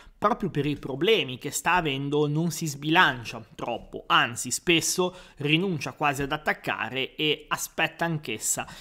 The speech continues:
nella propria metà campo. Quindi sarà una partita secondo me soprattutto nella prima parte molto tattica, molto di attesa, sarei stupito, eh, se questa partita finisse con tanti gol.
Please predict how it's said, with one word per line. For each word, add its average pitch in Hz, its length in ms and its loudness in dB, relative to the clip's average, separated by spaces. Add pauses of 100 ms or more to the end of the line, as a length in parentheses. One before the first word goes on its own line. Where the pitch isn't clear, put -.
(160)
nella 185 240 4
propria 135 420 0
metà 123 240 -4
campo. - 500 -12
Quindi 220 300 0
sarà 190 220 4
una 220 120 2
partita 170 380 -6
secondo 151 400 -4
me 175 120 0
soprattutto 165 640 -6
nella 160 220 -2
prima 160 360 0
parte 170 600 4 (300)
molto 180 320 0
tattica, 165 680 4
molto 139 580 0
di 135 160 -2
attesa, 160 880 6
sarei 156 340 4
stupito, 156 840 0
eh, 127 120 -6
se - 220 -8
questa 139 260 -8
partita 135 500 -6
finisse 139 540 -4
con 131 220 -6
tanti 120 400 -6
gol. 120 500 -2